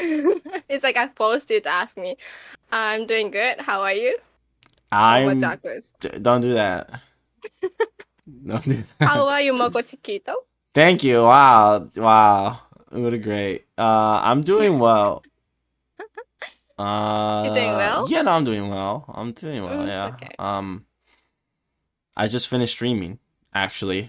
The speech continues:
Speaker 2: for people
Speaker 1: Mm,
Speaker 2: that are
Speaker 1: yeah.
Speaker 2: listening. I literally just got off of the Hello Talk stream. It's two A M here.
Speaker 1: <laughs>
Speaker 2: So it's late already, but we need to,
Speaker 1: Mm.
Speaker 2: I wanna make sure we stick to the schedule, and I record
Speaker 1: Mm-hmm.
Speaker 2: this and probably edit it tomorrow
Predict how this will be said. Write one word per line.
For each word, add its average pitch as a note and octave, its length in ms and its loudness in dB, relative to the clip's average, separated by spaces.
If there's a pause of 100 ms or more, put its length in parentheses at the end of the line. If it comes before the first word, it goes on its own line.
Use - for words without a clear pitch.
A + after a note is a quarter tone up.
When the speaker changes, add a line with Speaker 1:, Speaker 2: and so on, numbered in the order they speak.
Speaker 2:
for G#2+ 100 -12
people A2 200 -4
Speaker 1:
Mm, A2 80 0
Speaker 2:
that G2+ 320 -2 (180)
are A#2 140 -2
Speaker 1:
yeah. G#2 80 -4
Speaker 2:
listening. G#2+ 600 -6 (220)
I G#2 140 -4
literally A#2 540 2
just G#2+ 380 -6
got G#2+ 200 0
off G#2+ 400 -2
of G#2 220 -8
the G#2 140 -4
Hello G#2+ 260 -4
Talk G#2 320 -4
stream. G#2 480 -10
It's G#2 160 -6
two F#3 320 0
A D3 180 2
M C#3 200 0
here. G#2+ 340 -8 (800)
Speaker 1:
<laughs> A#3 300 -2 (380)
Speaker 2:
So A2+ 180 0
it's C3+ 200 2
late B2 220 2
already, F#2 460 -6 (160)
but G#2+ 480 2
we A#2 180 0
need D3 260 0
to, B2+ 60 0
Speaker 1:
Mm. A2+ 220 0
Speaker 2:
I A#2 120 2
wanna C#3 240 4
make C3+ 180 2
sure C3 180 -2
we A#2+ 80 -2
stick A#2+ 280 -4
to B2 80 -4
the A2 60 -2
schedule, A2+ 600 -4 (120)
and G2 140 -10
I F2+ 300 -8
record G#2+ 480 -4
Speaker 1:
Mm-hmm. A2+ 80 -4
Speaker 2:
this - 420 -6
and F#2 260 -12
probably G#2 440 -4
edit F#2 240 -8
it D2+ 80 -10
tomorrow G2 560 -8